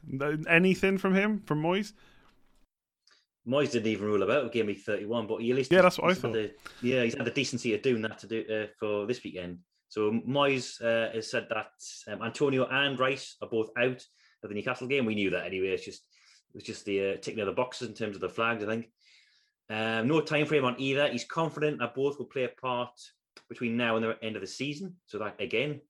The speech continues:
Speaker 2: that could mean anything from back in a couple of weeks to back for game week thirty-eight. Uh, they also got Cresswell as well. So, hey, Cresswell's a fresh one. They are dropping like flies at the moment. Uh, still picking up wins regardless. But,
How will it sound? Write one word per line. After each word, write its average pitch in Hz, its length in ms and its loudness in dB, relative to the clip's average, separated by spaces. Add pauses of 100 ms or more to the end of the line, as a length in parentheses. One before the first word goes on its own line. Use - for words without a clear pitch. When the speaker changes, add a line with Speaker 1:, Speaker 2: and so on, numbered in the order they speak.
(160)
Speaker 2:
that 95 140 -12
could 95 140 -10
mean 98 180 -4
anything 98 300 -8
from 95 380 -4 (280)
back 113 120 -4
in 98 60 -6
a 90 60 -8
couple - 220 -4
of 104 60 2
weeks 127 280 -2
to 110 340 2 (440)
back 117 180 -4
for 110 100 -2
game 113 220 2
week 113 120 -2
thirty-eight. 120 480 2 (640)
Uh, 113 180 -4
they 131 60 0
also 151 220 0
got 151 160 0
Cresswell 151 400 -2
as 113 80 -4
well. 135 180 2
So, 123 140 -2
hey, 143 80 0
Cresswell's 143 320 -10
a 113 60 -8
fresh - 260 -4
one. 104 160 -4 (340)
They 120 80 0
are 135 100 2
dropping 113 200 -2
like 107 160 -2
flies 127 280 0
at 117 60 -6
the 104 80 -10
moment. 110 240 -6 (800)
Uh, 110 180 -2
still 151 180 0
picking 127 200 -2
up 110 80 -2
wins 120 180 2
regardless. 139 460 2
But, 127 240 -4